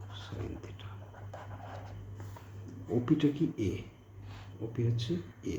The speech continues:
তাহলে পিবি by A vector sin theta। তাহলে পিবি is equal to কি? A sin theta।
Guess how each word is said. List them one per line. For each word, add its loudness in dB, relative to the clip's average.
তাহলে 4
পিবি 6
by 2
A 12
vector 2
sin -2
theta। -2
তাহলে 4
পিবি 12
is 12
equal 8
to 4
কি? 2
A 8
sin 0
theta। -8